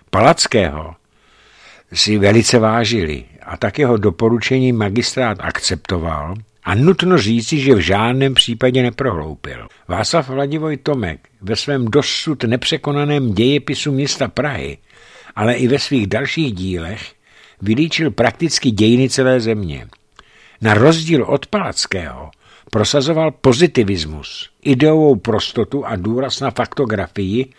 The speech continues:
aniž by se ovšem zajímal o sociologický rozměr dějin, na rozdíl od Palackého. Proto se později, a my to již víme, oba historikové, tedy Palacký i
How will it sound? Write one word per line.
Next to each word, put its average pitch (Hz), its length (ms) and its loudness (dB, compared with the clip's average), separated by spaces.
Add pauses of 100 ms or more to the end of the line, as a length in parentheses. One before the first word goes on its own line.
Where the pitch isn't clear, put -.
(320)
aniž 156 640 4
by 123 160 -2
se 143 260 -4
ovšem 135 440 -2
zajímal 117 640 0 (340)
o 113 140 2
sociologický 165 1080 2
rozměr 123 540 2
dějin, 104 560 -2 (160)
na 95 180 0
rozdíl 113 400 0
od 156 100 -4
Palackého. 65 640 -6 (220)
Proto 151 220 -2
se 220 140 4
později, 98 840 0
a 95 60 -8
my 101 140 -2
to 127 80 0
již 113 220 0
víme, 92 360 -6 (240)
oba 120 220 0
historikové, 143 800 0 (420)
tedy 110 180 4
Palacký 107 680 0
i 95 60 -4